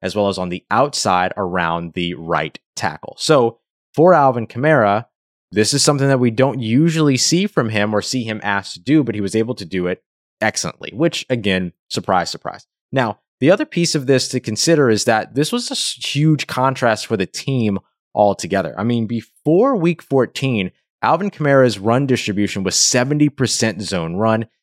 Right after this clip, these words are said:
In this game, it was sixty percent man run. So now, why is this important and what does this mean? Well,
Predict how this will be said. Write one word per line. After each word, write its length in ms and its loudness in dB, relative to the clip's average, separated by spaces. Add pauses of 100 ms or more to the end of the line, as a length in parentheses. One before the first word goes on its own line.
(120)
In 180 0
this 200 0
game, 240 0
it 80 -2
was 160 -2
sixty 500 0
percent 520 -4 (160)
man 340 0
run. 240 -8
So 140 -4
now, 100 4
why 300 2
is 180 0
this 160 -2
important 400 -2
and 220 -6
what 160 4
does 160 2
this 180 -4
mean? 260 -10 (160)
Well, 320 0